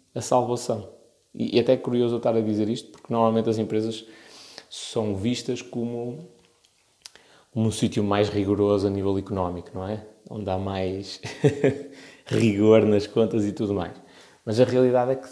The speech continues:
também são as empresas que, especialmente as que dão um lucro considerável, que, que permitem uma, darmos uma facilidade incrível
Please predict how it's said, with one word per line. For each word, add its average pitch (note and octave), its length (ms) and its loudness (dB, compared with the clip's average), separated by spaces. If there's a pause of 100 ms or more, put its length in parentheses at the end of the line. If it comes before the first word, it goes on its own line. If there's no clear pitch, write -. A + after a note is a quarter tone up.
(120)
também C3 340 -2
são C3 260 -2
as A#2+ 100 -4
empresas B2 680 -4 (580)
que, - 160 -4
especialmente A2 480 0
as - 60 -4
que - 140 -10
dão G2+ 140 2
um G2 260 -2
lucro G2+ 260 -2
considerável, A2 720 -2 (100)
que, - 280 -20
que - 60 -20
permitem A#2 800 -2
uma, F2+ 640 -10 (1500)
darmos G#2+ 640 -4
uma G#2+ 180 -2
facilidade A2+ 720 -2
incrível A2 720 -4